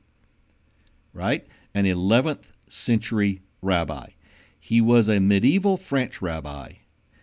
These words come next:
and author of comprehensive commentary on the Talmud and also on the Tanakh, which Christianity irreverently calls the Old Testament.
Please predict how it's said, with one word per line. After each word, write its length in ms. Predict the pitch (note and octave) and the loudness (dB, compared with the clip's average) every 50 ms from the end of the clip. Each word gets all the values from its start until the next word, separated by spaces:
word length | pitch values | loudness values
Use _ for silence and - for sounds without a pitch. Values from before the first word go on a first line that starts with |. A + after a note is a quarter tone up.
| _ _ _ _ _ - | _ _ _ _ _ -4
and 280 | A2 A2+ A2 A2 G#2+ G#2+ | -2 0 2 0 0 -2
author 400 | - A#2+ C3+ D3 C#3+ - D3+ D3+ - | -2 0 0 0 0 -2 -2 -2 0
of 380 | - A2 G#2 F#2+ - - _ _ | 2 2 2 2 0 -6 _ _
comprehensive 840 | - - D3 E3 G3 - - G3+ F3 C#3+ D#3+ D3+ - - D3 C#3 - | -10 -6 -2 -2 -2 0 0 -2 0 0 -2 -4 -4 -4 -4 -4 -4
commentary 640 | - - G3+ A3+ A3+ A3 G3+ - - G2 F#2+ F#2+ G2 | -4 -4 0 2 2 2 0 0 0 0 0 0 0
on 220 | F#2+ F#2+ F#2+ F#2 | 0 0 -2 0
the 120 | F2+ G#2 A2+ - - - | -2 -2 -6 -8 -12 -20
Talmud 640 | - - - E3+ E3+ D#3+ D3+ C#3 G#2 E2+ D2 - - _ _ _ _ _ _ _ - - - - _ _ - | -20 -12 -8 -4 -2 0 0 0 0 -2 -4 -8 -14 _ _ _ _ _ _ _ -20 -20 -20 -20 _ _ -6
and 180 | - D3 C#3 C3 | -2 -2 0 2
also 380 | C#3 C3+ C3+ C3 - B2+ A#2+ A#2+ | 2 0 0 -2 -2 -4 -4 -2
on 220 | A2 G#2 G2+ G2+ | 0 0 0 2
the 220 | G2 G#2 G#2 G#2 - _ | 2 0 0 -2 -4 _
Tanakh, 640 | - - - E3 F3 G3 F#3+ - - - - - - _ _ _ | -10 -6 -4 -2 -2 0 -2 -2 -4 -8 -14 -20 -20 _ _ _
which 240 | - G2 F2+ - - | -8 -8 -8 -8 -10
Christianity 840 | - - A2 G2+ - - - A2+ G#2+ G#2+ G#2+ G2+ - - G2+ F#2+ - - | -8 -4 -4 -4 -6 -6 -4 0 2 2 2 0 0 -2 -2 -2 -2 -2
irreverently 640 | G2+ F#2 E2+ E2 G2 G#2+ A2 A2 A2+ A2 - G2+ G2+ | -4 -4 -2 0 0 0 0 -2 -4 -6 -4 -4 -4
calls 400 | G2 - - F2 E2 F2 F2 - | -4 -6 -8 -6 -6 -6 -6 -6
the 180 | - F#2 F#2 - - | -6 -8 -8 -8 -8
Old 320 | E2+ D#2+ D#2 D#2+ D#2 - | -8 -6 -6 -8 -8 -10
Testament. 540 | - - D3+ D3 C3+ - - - - - - | -8 -6 -4 -4 -4 -6 -12 -14 -14 -16 -20